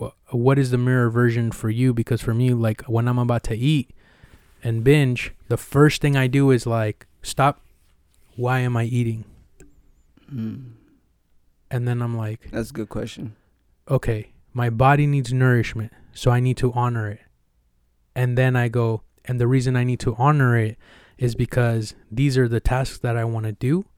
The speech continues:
Speaker 1: This is the energy that I require, but also this is what I've accomplished." So th-, now that works in two ways, because then, then I get the green light.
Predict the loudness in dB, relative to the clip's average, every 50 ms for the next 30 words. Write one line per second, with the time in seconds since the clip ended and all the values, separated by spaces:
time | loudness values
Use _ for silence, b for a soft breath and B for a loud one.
0 | b b b b b -2 0 0 0 0 -2 -2 -4 -2 -2 0 0 0 0 0
1 | 0 0 0 0 0 -2 -2 -4 -2 0 0 2 2 2 2 0 -4 B B B
2 | B B B B 0 2 4 4 4 4 4 2 4 4 2 2 2 0 0 0
3 | 0 0 -2 -2 -4 -6 -2 0 0 0 0 0 -2 -2 -2 -4 -6 -8 -14 _
4 | _ _ _ _ _ _ _ _ _ _ _ _ _ -20 _ -20 _ -8 -4 2
5 | 4 4 6 4 4 2 -2 b b b b b b b b b b b -12 -10
6 | -10 -12 -12 -10 -6 -2 0 4 4 6 6 6 6 6 6 4 4 2 0 4
7 | 6 6 6 6 4 4 2 -2 0 0 0 0 0 0 0 2 2 2 2 0
8 | -4 -8 -10 -20 _ _ _ _ _ -6 -2 0 0 0 0 0 -2 -4 -4 -4
9 | -2 -2 -2 -2 -4 -4 -6 -8